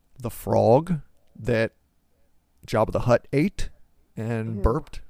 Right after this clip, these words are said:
Speaker 1: pretty loudly.
Speaker 2: <laughs>
Speaker 1: I remember that. And I guess our heroes were supposed to be the food for the Ewoks.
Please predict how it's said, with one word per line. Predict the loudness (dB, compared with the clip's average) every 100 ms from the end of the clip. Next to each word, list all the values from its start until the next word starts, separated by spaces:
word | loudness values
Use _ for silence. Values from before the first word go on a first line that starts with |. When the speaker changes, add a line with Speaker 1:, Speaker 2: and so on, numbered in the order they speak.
| -10
Speaker 1:
pretty | -8 -6
loudly. | -4 0 0 0 -6 -6 -10 _ _ _
Speaker 2:
<laughs> | -20 -20 _
Speaker 1:
I | -10 -8
remember | -8 -8 -6
that. | -4 -2 -4 -8 _ _ _ _ _ _ -8
And | -2 0 2 2 0 0 -2 -4 -10 _ _ _ _ _ _
I | -6 -4
guess | 0 0 0 0
our | 0 2
heroes | 0 0 2 4 4 2 2
were | 2 2
supposed | 0 0 2 0 0
to | -4
be | -2 0
the | -2
food | 2 2 2 0
for | 0 0
the | 0 2
Ewoks. | 4 2 0 -8 -12